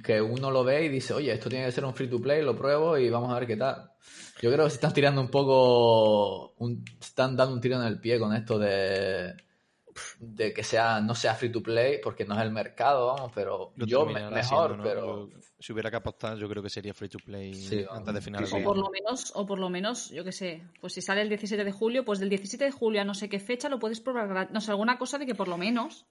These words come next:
Speaker 3: Un en-, un
Speaker 2: El pack de
Speaker 3: enganche, ¿no?
Speaker 2: fundadores, típico, ¿no? El pack de
Speaker 3: Sí, sí,
Speaker 2: fundadores
Speaker 3: sí.
Speaker 2: empieza a jugar ya, sí, pero
Speaker 1: Es que
Speaker 2: esto
Speaker 1: va a ser
Speaker 2: creo que, que esto
Speaker 1: complicado
Speaker 2: disfrazado.
Speaker 1: pagar treinta euros por un juego que ni siquiera sabes.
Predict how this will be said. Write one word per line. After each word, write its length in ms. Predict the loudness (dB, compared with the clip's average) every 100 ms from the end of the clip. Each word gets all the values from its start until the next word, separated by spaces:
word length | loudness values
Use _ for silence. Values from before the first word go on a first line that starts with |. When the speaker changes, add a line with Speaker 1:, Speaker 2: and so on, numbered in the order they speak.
| -4
Speaker 3:
Un 160 | 4 4
en-, 160 | 6
un 140 | 4 6
Speaker 2:
El 180 | 6 8
pack 160 | 6
de 80 | 4
Speaker 3:
enganche, 60 | 2
¿no? 40 | 2
Speaker 2:
fundadores, 380 | 0 -2 -6 -6
típico, 340 | -8 -6 -6
¿no? 160 | -8 -8
El 40 |
pack 200 | -8 -8 -6
de 80 |
Speaker 3:
Sí, 120 | 0 4
sí, 80 | 4
Speaker 2:
fundadores 260 | 4 0 0
Speaker 3:
sí. 60 | -2
Speaker 2:
empieza 220 | -6 -8
a 20 |
jugar 240 | -10 -12 -12
ya, 160 | -12
sí, 120 | -12 -12
pero 180 | -10
Speaker 1:
Es 240 | -10 -12 -8
que 80 | 0
Speaker 2:
esto 80 |
Speaker 1:
va 80 | 2
a 40 | 2
ser 120 | 0
Speaker 2:
creo 180 | 0 0
que, 0 |
que 120 | 0
esto 100 | 4
Speaker 1:
complicado 300 | 6 8 6
Speaker 2:
disfrazado. 380 | 6 4 2 2
Speaker 1:
pagar 280 | 2 2
treinta 300 | 0 0 4
euros 180 | 4 4
por 100 | 2
un 120 | -2
juego 280 | 2 4 4
que 160 | 2 0
ni 220 | 0 -4
siquiera 340 | -6 -4 -2
sabes. 520 | 0 2 2 2 0